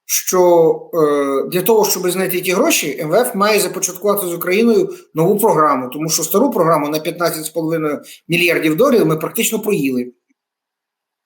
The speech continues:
Е, і на двадцять шостий рік грошей з цієї програми вже немає.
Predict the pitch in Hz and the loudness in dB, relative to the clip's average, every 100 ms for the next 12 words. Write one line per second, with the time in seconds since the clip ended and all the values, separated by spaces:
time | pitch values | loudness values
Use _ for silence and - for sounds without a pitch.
0 | _ _ _ _ _ _ _ _ _ 147 | _ _ _ _ _ _ _ _ _ 0
1 | 143 139 139 139 233 220 208 202 175 202 | 2 2 2 0 0 2 2 2 2 0
2 | 185 - - 190 196 247 277 165 170 240 | 0 -2 -2 -2 0 2 0 -2 0 2
3 | 269 - - 175 160 156 160 143 139 131 | 0 0 -2 0 2 2 0 0 -2 -2
4 | 180 226 151 131 123 | 0 0 0 -2 -6